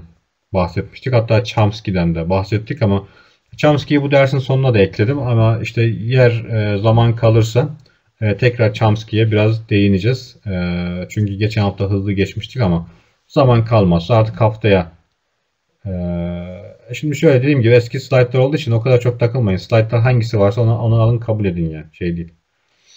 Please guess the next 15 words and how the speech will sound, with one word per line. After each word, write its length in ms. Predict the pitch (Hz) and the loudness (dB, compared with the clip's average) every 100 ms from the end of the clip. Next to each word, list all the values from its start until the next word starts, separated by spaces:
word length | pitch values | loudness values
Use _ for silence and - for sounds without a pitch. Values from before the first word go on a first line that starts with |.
| _ _ _ 107 | _ _ _ -2
Yani 340 | 104 107 113 | 2 2 2
on 240 | 117 117 | 2 2
birinci 260 | 117 117 117 | 4 2 4
hafta 260 | 110 - 113 | 2 2 2
yoksa 380 | 117 - 117 | 2 0 0
on 280 | 120 120 120 | 2 2 2
ile 60 | 113 | 2
on 240 | 117 117 | 2 2
ikinci 880 | 113 107 110 123 - 113 113 110 113 | 2 2 2 2 2 0 2 2 2
haftayı 280 | 110 120 117 | 2 0 2
dahil 240 | 110 110 | 4 4
etmişizdir. 540 | 104 - - 85 87 | 2 -2 -12 -8 -6
Tekrar 340 | 92 101 - - | -4 -2 -2 -4
çıkarmamışızdır 840 | - 101 92 87 85 87 82 85 | -4 -2 0 -2 -4 -10 -12 -14
yani. 180 | 82 | -14